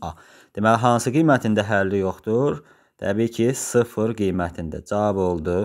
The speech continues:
sıfır. Məxrəc sıfır ola bilməz. Düzgün en bucağının bir təpəsindən çıxan iki ən kiçik diaqonalı bir-birinə perpendikulyar olarsa, eni tapın. Deməli, düzgün eyni bucağın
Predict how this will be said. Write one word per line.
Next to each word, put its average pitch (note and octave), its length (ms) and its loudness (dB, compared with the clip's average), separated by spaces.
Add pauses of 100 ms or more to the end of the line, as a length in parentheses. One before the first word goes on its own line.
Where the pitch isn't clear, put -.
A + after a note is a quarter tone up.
(220)
sıfır. - 560 -12
Məxrəc G2+ 420 -4
sıfır - 320 -10
ola F2 240 -8
bilməz. D#2+ 380 -8 (720)
Düzgün C3+ 260 2
en D3+ 160 4
bucağının A2+ 560 2
bir C3+ 160 -2
təpəsindən B2 560 0
çıxan F2 400 -8
iki C3 240 -4
ən D3 160 4
kiçik - 280 -8
diaqonalı G2+ 580 2
bir-birinə A#2+ 420 0
perpendikulyar G#2 840 -2
olarsa, A2 840 0 (360)
eni A2 360 0
tapın. G2 540 -6 (1900)
Deməli, G#2 280 -2
düzgün G#2+ 280 2
eyni G#2 160 2
bucağın G#2 220 0